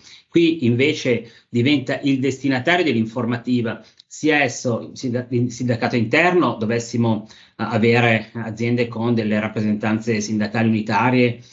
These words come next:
ehm, oppure anche qualora non ci fosse sindacato in azienda dovremmo informare i territoriali, quindi le organizzazioni sindacali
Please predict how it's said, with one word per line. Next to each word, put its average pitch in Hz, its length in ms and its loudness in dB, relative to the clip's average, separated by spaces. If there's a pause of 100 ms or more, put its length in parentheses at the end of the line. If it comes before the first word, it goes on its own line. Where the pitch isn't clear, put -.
(420)
ehm, 98 960 0 (180)
oppure 202 580 2
anche 143 420 -4
qualora 143 260 -4
non 120 120 -2
ci 120 100 -10
fosse 127 300 -6
sindacato 123 760 -4
in 147 140 0
azienda 170 440 0
dovremmo 135 540 0
informare 151 720 2
i 120 160 -4
territoriali, 110 840 -4
quindi 127 240 2
le 113 100 4
organizzazioni 123 540 0
sindacali 127 800 -2